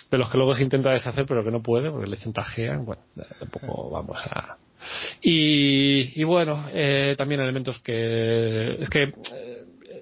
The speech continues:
elementos que referencian mucho al caso de Charles Dexter Ward. O sea, también tenemos la figura de ese gran brujo, eh,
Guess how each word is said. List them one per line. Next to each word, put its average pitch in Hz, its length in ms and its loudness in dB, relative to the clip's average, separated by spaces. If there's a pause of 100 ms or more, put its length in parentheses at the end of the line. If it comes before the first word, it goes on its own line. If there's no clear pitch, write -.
(120)
elementos 147 400 0
que - 80 -2
referencian 135 400 0
mucho 123 220 -4
al 113 40 -8
caso 117 220 -10
de 110 100 -6
Charles 107 220 -8
Dexter 110 240 -10
Ward. 113 280 0
O - 20 -14
sea, 110 160 -6
también 113 180 -4
tenemos 117 260 2
la 117 100 0
figura 120 260 4
de 117 80 4
ese 123 100 0
gran 113 240 2
brujo, 110 1040 4
eh, 139 420 -6